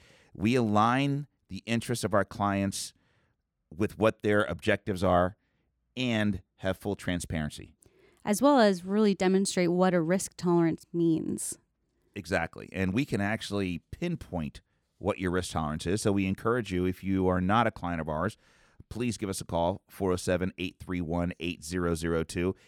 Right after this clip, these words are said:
Speaker 1: If you are a client of ours and you wanna discuss, maybe there's been, uh, some, you know, we, we try to talk to our clients frequently. So, but maybe we missed something. Maybe there's something you said, "Hey, you know, there's a change going on. We're, we're thinking about,
Speaker 2: Yeah.
Speaker 1: uh, retiring. We're thinking about moving somewhere or buying another, another house somewhere else."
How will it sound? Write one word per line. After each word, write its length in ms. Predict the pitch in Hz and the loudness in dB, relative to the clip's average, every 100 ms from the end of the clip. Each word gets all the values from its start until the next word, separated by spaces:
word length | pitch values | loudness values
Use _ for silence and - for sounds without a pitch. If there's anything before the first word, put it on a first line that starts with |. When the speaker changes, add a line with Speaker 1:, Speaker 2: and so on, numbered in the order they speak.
| _ | _
Speaker 1:
If 140 | 104 104 | -8 -2
you 140 | 101 - | -4 2
are 220 | 110 143 | 2 2
a 40 | |
client 300 | 139 107 95 | 0 -2 -2
of 80 | 90 | -2
ours 340 | 85 82 104 - _ _ | 0 0 0 -4 _ _
and 100 | - | -6
you 80 | 90 | 0
wanna 140 | 98 | 0
discuss, 640 | 87 - - 101 101 - - _ _ - | -2 -6 -2 0 0 -4 -12 _ _ -6
maybe 260 | 85 98 | 0 0
there's 200 | 95 95 | 2 0
been, 380 | - 101 101 104 | -2 -2 0 2
uh, 180 | 101 101 | 2 0
some, 240 | - 110 | -2 -4
you 80 | 127 | -2
know, 80 | 110 | -2
we, 140 | 131 - - | -2 -6 -6
we 100 | 120 | -4
try 260 | 127 131 123 | -2 0 0
to 60 | 117 | 2
talk 200 | 120 113 | 0 0
to 60 | |
our 80 | 104 | -4
clients 320 | - 104 98 | -4 -4 -4
frequently. 400 | - 113 87 78 | -2 -2 -2 -8
So, 260 | - 101 87 - - - | 0 0 0 -8 -20 -4
but 200 | 98 80 | -4 2
maybe 200 | 104 123 | 0 2
we 140 | 123 | 2
missed 220 | 117 120 | 2 0
something. 360 | - 87 64 64 _ - | 0 -2 -4 -16 _ -4
Maybe 220 | 85 107 | 0 2
there's 140 | 117 | 0
something 220 | - 110 113 | 0 -2 -2
you 60 | |
said, 140 | 110 113 | 0 2
"Hey, 80 | |
you 120 | 107 107 | 2 2
know, 120 | 107 | 2
there's 180 | 101 90 | 0 -4
a 40 | |
change 300 | - 110 110 | -2 -2 -2
going 220 | - 107 | 0 2
on. 240 | 104 104 104 | 2 2 2
We're, 160 | 92 73 | 0 -2
we're 100 | 85 | -6
thinking 260 | - 107 | -6 -4
about, 440 | 98 95 92 92 311 226 | 0 2 4 2 0 -8
Speaker 2:
Yeah. 120 | 85 | -8
Speaker 1:
uh, 40 | |
retiring. 440 | 80 90 143 120 104 | -8 -4 -2 -2 -2
We're 60 | |
thinking 160 | 87 110 | -2 -2
about 160 | 104 90 | -2 4
moving 260 | 113 110 | 4 4
somewhere 280 | 104 101 98 | 0 0 2
or 60 | 92 | 2
buying 280 | 104 110 104 | 2 2 2
another, 180 | 98 - | 0 -2
another 260 | 95 98 95 | -4 -2 0
house 240 | 107 104 | 0 0
somewhere 280 | - 101 104 | -2 2 2
else." 140 | 92 | 2